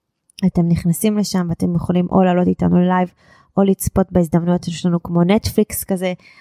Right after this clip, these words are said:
בזמן שלכם, מה שמתאים לכם, אה, זהו.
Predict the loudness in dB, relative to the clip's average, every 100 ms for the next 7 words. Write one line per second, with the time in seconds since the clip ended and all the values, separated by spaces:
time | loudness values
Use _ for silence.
0 | _ -2 0 2 0 2 2 2 2 2
1 | 0 -2 0 0 0 -2 -2 0 0 0
2 | -2 -2 -4 -8 _ _ -6 -4 -4 -4
3 | -6